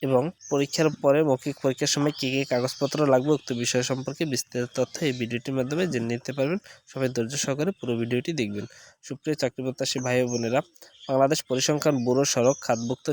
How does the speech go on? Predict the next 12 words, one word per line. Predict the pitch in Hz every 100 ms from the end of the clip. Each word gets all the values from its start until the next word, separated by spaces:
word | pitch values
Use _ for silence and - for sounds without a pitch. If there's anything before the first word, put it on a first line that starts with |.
| 127
নিম্নবর্ণিত | 120 123 131 135 135
শূন্য | 127 120 117 113
পদে | 113 110 160 - - - -
বিপরীতে | 131 123 131 135 160
সরাসরি | - 123 120 - 151 151
নিয়োগের | 113 113 120 117
লক্ষ্যে | 117 - 113 139
বাংলাদেশের | 135 131 139 151 170 156
প্রকৃত | 135 - 143 151
নাগরিকদের | 123 127 135 135 143
নিকট | 120 143 147
হতে | 143